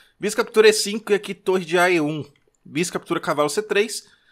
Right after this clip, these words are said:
já com ideia de capturar o bispo depois, e aqui é jogado peão captura o bispo. Dama captura o bispo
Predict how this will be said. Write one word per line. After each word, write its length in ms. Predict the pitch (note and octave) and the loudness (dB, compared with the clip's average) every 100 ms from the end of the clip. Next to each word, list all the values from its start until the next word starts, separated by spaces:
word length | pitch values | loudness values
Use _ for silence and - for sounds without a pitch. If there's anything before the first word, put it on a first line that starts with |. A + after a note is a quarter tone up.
| _ - | _ -8
já 180 | A#2+ F3+ | 2 2
com 140 | F#3+ | 2
ideia 260 | E3 D#3+ D#3 | -2 0 0
de 100 | C#3+ | -2
capturar 720 | E3 D#3+ _ - E3+ G3+ A3 | -6 -6 _ -2 6 8 8
o 60 | E3+ | 2
bispo 380 | C#3+ F3 - | -4 -6 -6
depois, 460 | D#3+ D3 D3+ E3+ F3 | -4 -4 2 2 2
e 40 | |
aqui 200 | F3+ F3 | -2 0
é 40 | F3 | -2
jogado 400 | D#3 D3 E3 D3 _ - | 0 2 0 -2 _ -10
peão 280 | F#3+ E3 | 0 0
captura 400 | D#3 - - D#3+ | 0 -8 -8 -8
o 40 | E3+ | -8
bispo. 440 | C3 C3 - _ _ _ - - _ _ _ _ | -6 -6 -8 _ _ _ -20 -20 _ _ _ _
Dama 260 | C3 A3 | 4 6
captura 360 | A3 G#3+ - G3 | 6 0 2 0
o 40 | |
bispo 420 | D3 F3 F3 - | 0 -2 -4 -8